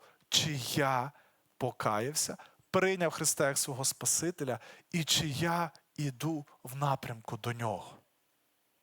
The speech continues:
Не буде моменту в житті, коли я стану ідеальним. Головне питання, чи я йду в напрямку до Христа. І якщо я йду, то я,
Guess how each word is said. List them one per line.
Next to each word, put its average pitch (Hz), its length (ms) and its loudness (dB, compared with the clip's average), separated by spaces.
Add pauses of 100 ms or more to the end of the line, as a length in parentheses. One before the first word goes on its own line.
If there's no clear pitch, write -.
(720)
Не 151 140 0
буде 185 340 0
моменту 156 500 -2
в 127 60 -2
житті, 127 280 -6
коли 131 200 -6
я 127 60 -2
стану 123 360 -6
ідеальним. 104 380 -6 (920)
Головне 143 760 0 (240)
питання, 139 520 -4 (280)
чи 123 140 2
я 127 220 2
йду 135 440 -4 (240)
в 120 120 -18
напрямку 123 600 -2
до 120 180 -6
Христа. - 640 -2 (640)
І 165 140 2
якщо 233 440 4
я 196 160 6
йду, 175 500 2 (280)
то 226 120 4
я, 240 300 6